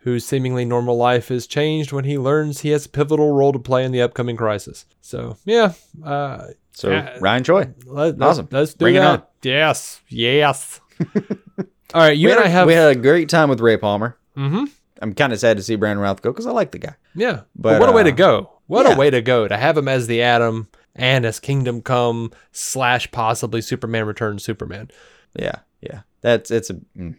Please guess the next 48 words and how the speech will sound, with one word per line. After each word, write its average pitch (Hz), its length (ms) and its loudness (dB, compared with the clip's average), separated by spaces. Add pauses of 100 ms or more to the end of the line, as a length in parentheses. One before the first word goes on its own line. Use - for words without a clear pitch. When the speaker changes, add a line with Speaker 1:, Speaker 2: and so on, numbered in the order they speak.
(160)
Speaker 2:
that's - 160 -14
a 98 40 -12
big 82 200 -8
deal. 82 320 -8
I - 40 -8
remember 269 200 2
hearing 165 240 0
an 127 60 0
interview 123 300 0
with 110 140 -4
him 107 160 -6
on, 92 300 -8
I 90 140 -10
think, 214 180 -10
W 92 240 -6
T 92 200 -6
F. - 260 -6 (180)
Speaker 1:
Mm-hmm. 127 360 -6 (240)
Speaker 2:
I - 40 -12
wanna 143 120 -6
say 185 120 -8
it - 40 -6
was 170 120 -8
W 180 180 -8
T 196 80 -10
F. 190 120 -14 (220)
Speaker 1:
I, 101 200 -2
I 104 160 -2
don't 120 140 -4
know. 110 240 -6
I, 117 200 0
I 123 160 -2
don't 123 160 0
remember 120 280 -6
him 113 100 -4
being 113 200 -4
on 110 100 -4
there. 113 280 -6 (420)
Seems 139 260 -2
like 120 100 -2
I 123 40 -2
would 120 140 2
have 113 80 -4
listened 117 280 -6
to 120 100 -2
it 117 80 0
if 113 140 -8
I'd 113 220 -6